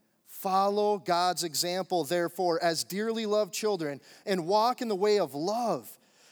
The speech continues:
just as Christ loved us and gave himself up for us as a fragrant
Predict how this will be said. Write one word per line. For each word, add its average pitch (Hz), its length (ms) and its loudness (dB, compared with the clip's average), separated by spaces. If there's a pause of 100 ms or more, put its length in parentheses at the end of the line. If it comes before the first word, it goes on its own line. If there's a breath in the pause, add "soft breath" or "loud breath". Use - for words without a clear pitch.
just 226 360 2
as 233 140 0
Christ 220 480 -2
loved 170 380 -2
us 196 340 0
and 156 160 -8
gave 202 260 -2
himself 202 540 -2
up 196 320 -2 (120)
for 208 400 0
us 170 420 0 (260 loud breath)
as 156 180 -2
a 147 80 -2
fragrant 190 640 -4